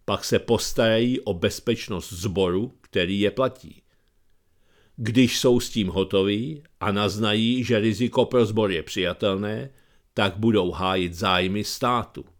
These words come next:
A když jsou i oni v pohodě,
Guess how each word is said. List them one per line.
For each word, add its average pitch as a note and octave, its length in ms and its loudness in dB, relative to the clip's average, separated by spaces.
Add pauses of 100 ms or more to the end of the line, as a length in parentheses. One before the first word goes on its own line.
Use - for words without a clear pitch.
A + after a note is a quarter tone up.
(1300)
A A2+ 160 4
když B2 560 2
jsou C3+ 320 6
i B2+ 140 2
oni D3+ 340 0
v - 100 -16
pohodě, F2+ 580 -4